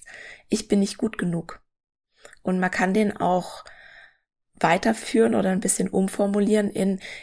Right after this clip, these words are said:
„Ich muss etwas leisten, um wertvoll zu sein.“ Und deshalb eine kleine Erinnerung an dieser Stelle, du bist wertvoll. Einfach nur, weil es dich gibt. Du musst nichts dafür leisten.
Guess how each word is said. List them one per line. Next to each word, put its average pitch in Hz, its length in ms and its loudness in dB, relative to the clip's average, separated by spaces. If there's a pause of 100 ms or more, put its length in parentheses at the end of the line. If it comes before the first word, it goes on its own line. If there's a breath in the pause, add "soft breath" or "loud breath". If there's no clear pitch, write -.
(120 loud breath)
„Ich - 180 -4
muss 196 180 0
etwas 185 320 0
leisten, 196 720 -2
um 180 160 0
wertvoll 190 420 0
zu - 140 -8
sein.“ - 420 -8 (960 loud breath)
Und 202 300 -4
deshalb 196 340 2
eine 185 220 0
kleine 196 400 0
Erinnerung 208 500 0
an - 140 -4
dieser 190 240 -2
Stelle, 185 540 -2
du 180 120 -2
bist 208 240 -2
wertvoll. 185 500 -2 (600 loud breath)
Einfach 233 480 0
nur, 202 260 2
weil 175 220 2
es - 120 -6
dich - 220 -4
gibt. - 380 -10 (720 loud breath)
Du - 120 -6
musst 208 380 0
nichts 208 380 0
dafür 196 300 -2
leisten. 185 640 -2